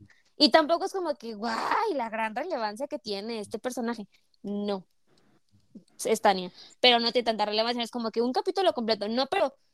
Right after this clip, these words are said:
hay un capítulo completo <laughs> donde sí sale un poquitín más. Este, pero ahorita hablamos de ello. Ok, seguimos con Kate. Mm, creo que no, no tiene tanta relevancia en los libros, entonces como tal, este,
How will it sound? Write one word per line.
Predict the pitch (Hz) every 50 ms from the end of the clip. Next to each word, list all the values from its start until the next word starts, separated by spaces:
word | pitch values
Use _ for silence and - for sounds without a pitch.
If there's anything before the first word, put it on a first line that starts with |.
| _ _
hay | - - 262 285
un | 302 302
capítulo | 285 330 294 311 254 294 294 294
completo | 294 339 302 294 269 - - 254
<laughs> | 359 427 339 320
donde | 330 277 277 262 254
sí | 254 262
sale | 254 269 269 277
un | 285 285 262
poquitín | 311 311 - - 233 202 - - 208 208 202 202 208
más. | 208 208 214 214 - - - _ _ _ - - - - - _ -
Este, | 190 190 190 180 151 151 151 147 185 185 185 185 -
pero | 247 254 247
ahorita | 233 214 - 226 226 214 226
hablamos | 240 220 208 208 220 214
de | 196 180
ello. | - - - _ _ - - - _ _ _ _
Ok, | - 311 302 359 330 170 -
seguimos | - - 254 240 285 302 370 381
con | - 359 311
Kate. | 311 285 247 196 - - _ _ _ _ _ _ - - _
Mm, | - 262 285 294 294 302 302 302 294 294 277 - -
creo | - 330 359
que | - 508 523 _
no, | - 269 285 311
no | 311 285 339
tiene | 311 415 453 494 -
tanta | 403 370 349 403
relevancia | 403 302 247 226 220 226 233 302
en | 294
los | 233 202 -
libros, | - 226 214 214 247 330 415
entonces | 392 269 220 - 220 233 226 269 294 -
como | - 233 214 202 196
tal, | - - 196 196 208
este, | 220 240 - - 196 196 - - -